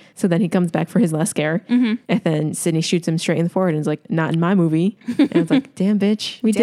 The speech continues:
Speaker 1: did
Speaker 2: girl.
Speaker 1: that."
Speaker 2: So then the cops come. We have, like, the whole montage of them, like, cleaning up.
Speaker 1: Mm-hmm.
Speaker 2: And Gail immediately jumps into work mode. She's like, "I got the eyewitness story."
Speaker 1: We, we respect a woman who knows how to get her job
Speaker 2: Yeah,
Speaker 1: done.
Speaker 2: she's on top of it.
Speaker 1: Yeah.
Speaker 2: She's like, "I'm getting my award." <laughs>
Speaker 1: Yep.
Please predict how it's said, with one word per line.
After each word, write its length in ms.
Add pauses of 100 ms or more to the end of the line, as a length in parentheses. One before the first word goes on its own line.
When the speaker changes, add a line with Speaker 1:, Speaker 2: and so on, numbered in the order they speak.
Speaker 1:
did 40
Speaker 2:
girl. 80 (140)
Speaker 1:
that." 220 (100)
Speaker 2:
So 160
then 160
the 80
cops 400
come. 400 (140)
We 100
have, 260
like, 240 (180)
the 100
whole 200
montage 440
of 100
them, 140
like, 140
cleaning 300
up. 200
Speaker 1:
Mm-hmm. 400
Speaker 2:
And 200
Gail 260
immediately 520
jumps 260
into 160
work 240
mode. 280
She's 180
like, 120
"I 100
got 180
the 120 (500)
eyewitness 720
story." 580
Speaker 1:
We, 160
we 120
respect 420
a 40
woman 200
who 100
knows 160
how 60
to 100
get 140
her 60
job 220
Speaker 2:
Yeah, 140
Speaker 1:
done. 160
Speaker 2:
she's 240
on 80
top 240
of 60
it. 100
Speaker 1:
Yeah. 160 (240)
Speaker 2:
She's 220
like, 100
"I'm 160
getting 400
my 140
award." 440
<laughs> 120
Speaker 1:
Yep. 460